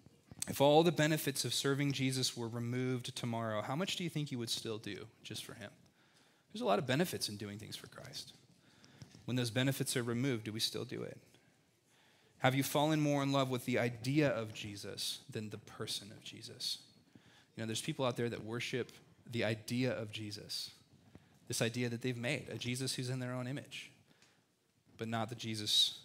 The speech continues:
that we read in the scriptures. Just consider these things. The main point is this. The main point of the text is not to remind us that Jesus will give you daily bread. The point is to remind us that Jesus is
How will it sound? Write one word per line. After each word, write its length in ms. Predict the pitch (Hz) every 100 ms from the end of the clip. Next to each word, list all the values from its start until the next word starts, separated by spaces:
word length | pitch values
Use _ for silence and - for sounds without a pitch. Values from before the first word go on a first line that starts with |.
| -
that 80 | -
we 80 | 107
read 160 | 104 101
in 80 |
the 60 | 104
scriptures. 680 | - - - - - - - _ _ - -
Just 160 | 190
consider 320 | 190 170 175
these 180 | 156 143
things. 380 | - 127 - - - - _ - - - -
The 80 | 139
main 240 | 135 170
point 340 | 180 196 196 170
is 160 | 180
this. 380 | 156 113 113 -
The 80 | -
main 240 | 127 151
point 160 | 165 185
of 60 | 180
the 40 |
text 320 | 175 131 -
is 120 | 120
not 240 | 131 160 170
to 80 | 208
remind 340 | 170 147 143
us 140 | 143 -
that 100 | 113
Jesus 380 | 120 143 143 -
will 60 |
give 220 | 131 135
you 100 | 131
daily 320 | 123 113 127 135
bread. 340 | 113 101 107 - - -
The 80 | 143
point 340 | - 185 190
is 120 | 143 -
to 100 | 135
remind 340 | 127 139 143
us 120 | 131
that 140 | - 117
Jesus 420 | 123 120 120 - - -
is 480 | 113 104 101 -